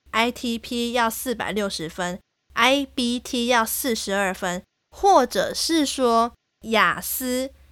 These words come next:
要四分以上，至少要四分以上才有这个报考资格。那我就想说，嗯，既然我下班都这么无聊，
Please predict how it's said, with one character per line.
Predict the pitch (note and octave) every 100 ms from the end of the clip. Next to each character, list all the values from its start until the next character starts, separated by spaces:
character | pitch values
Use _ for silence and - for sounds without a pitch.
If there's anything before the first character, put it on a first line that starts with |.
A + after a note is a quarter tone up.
| -
要 | B3+ A3+ -
四 | - - F4+ C4+ F#3+
分 | F#3+ A3 A3 G#3
以 | -
上， | - G3 F#3 -
至 | F4+ D#4+
少 | B3+ E3
要 | F#3+
四 | - D4+ B3+
分 | G#3 G#3
以 | E3+
上 | G3+ G3 F3+
才 | D4
有 | F4+
这 | C4
个 | C4 A3
报 | G#3 - D#4 F#3+
考 | - E3+
资 | - - G3+ F#3+
格。 | - - - A3 _ _ _ _ _ _ _ _ -
那 | F#4+ G4+
我 | B3
就 | A3 F4
想 | E4+ F#3
说， | G#3+ C4+ C#4 D4 - _ _ -
嗯， | F4+ F#4 F#4 F4+ G4 - _ _ _ _ -
既 | G4+
然 | G4 D4 C4+ C#4+
我 | A#3 F#3+
下 | - C#4
班 | C#4 C4+
都 | C#4
这 | C#4 C#4+
么 | A3
无 | F#3 F#3 G#3
聊， | A#3 D3 F#2 A3+